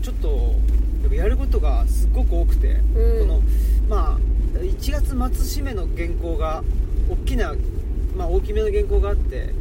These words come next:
Speaker 1: それがまだできてないっていう。
Speaker 2: おう。
Speaker 1: 多分このオムラジは三十一日配信で、
Speaker 2: はい。
Speaker 1: それは一月二十八締めなんです。
Speaker 2: うん。
Speaker 1: で、もう、だって、今日収録が二十九でしょ？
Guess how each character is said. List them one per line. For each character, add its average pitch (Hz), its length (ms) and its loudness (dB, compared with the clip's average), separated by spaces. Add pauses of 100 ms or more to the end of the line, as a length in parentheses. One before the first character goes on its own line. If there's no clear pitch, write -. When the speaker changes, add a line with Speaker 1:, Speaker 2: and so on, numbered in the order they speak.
(460)
Speaker 1:
そ - 80 -4
れ 220 60 -2
が 220 60 -4
ま 247 120 -4
だ 220 80 -4 (180)
で 226 120 -4
き - 40 -4
て - 80 -4
な 175 120 -4
い - 60 -4
っ - 20 -8
て - 280 -6
い 220 60 -6
う。 220 80 -6
Speaker 2:
お 226 280 -2
う。 196 60 -8 (680)
Speaker 1:
多 240 100 -6
分 202 120 -4
こ - 140 -2
の - 100 -2
オ - 120 -2
ム 262 140 0
ラ 294 160 -4
ジ 277 360 -8 (120)
は 214 100 -8
三 262 180 -8
十 190 100 -6
一 185 200 -10
日 - 320 -8 (1300)
配 - 160 0
信 127 240 -8
で、 120 320 -6
Speaker 2:
は 233 200 -8
い。 196 100 -10
Speaker 1:
そ 208 120 -6
れ 233 40 -4
は 240 60 -6
一 226 180 -6
月 262 120 -8
二 240 120 -6
十 269 140 -8
八 - 260 -10
締 - 440 2
め - 120 0 (160)
な - 80 -14
ん - 100 -12
で - 120 -12
す。 - 120 -12
Speaker 2:
う - 80 -12
ん。 - 600 -8
Speaker 1:
で、 123 240 -8
も 143 480 -8 (340)
う、 - 20 -10
だ - 80 -6
っ - 40 -6
て、 - 400 -8 (600)
今 - 160 -2
日 - 60 -4
収 226 140 -8
録 214 220 -2
が 214 100 0
二 214 120 -6
十 233 120 -6
九 190 180 -8
で - 80 -6
し - 120 -8
ょ？ - 20 -6